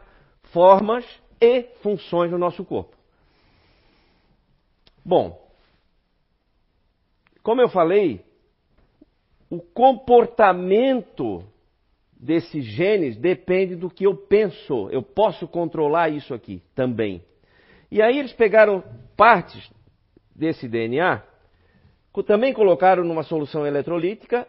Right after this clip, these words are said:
e levaram a quilômetros de distância do doador. E também submeteram o doador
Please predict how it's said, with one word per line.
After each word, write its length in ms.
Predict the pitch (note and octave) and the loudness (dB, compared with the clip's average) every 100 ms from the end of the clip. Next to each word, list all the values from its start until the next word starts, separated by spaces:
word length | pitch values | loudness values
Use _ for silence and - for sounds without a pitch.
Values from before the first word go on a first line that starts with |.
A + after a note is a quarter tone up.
| - | -8
e 80 | A#3+ | 4
levaram 420 | A#3 F#3 B3 B3 | 4 6 2 0
a 80 | - | -4
quilômetros 500 | G#3+ G#3 B3 A#3+ G#3+ | 0 2 0 -2 -10
de 120 | A3 | -12
distância 500 | - F#3+ A3+ A#3+ A#3 | -8 -4 -2 -2 -6
do 180 | A3+ B3+ | -6 -4
doador. 600 | A#3+ B3+ G#3+ D#3+ A2+ - _ _ _ - _ _ _ _ - | -2 0 0 0 -2 -12 _ _ _ -20 _ _ _ _ -12
E 140 | B3 | -2
também 580 | C#4 C#4 A3+ A#3 C4+ D#4+ - | 2 4 6 4 2 -6 -16
submeteram 640 | - G#3+ G3+ G3+ G3+ A3+ G#3+ | -10 -6 -2 0 2 2 2
o 20 | |
doador 640 | G3 F3 D#3 F3+ A3 A#3+ | 0 0 0 -2 -4 -6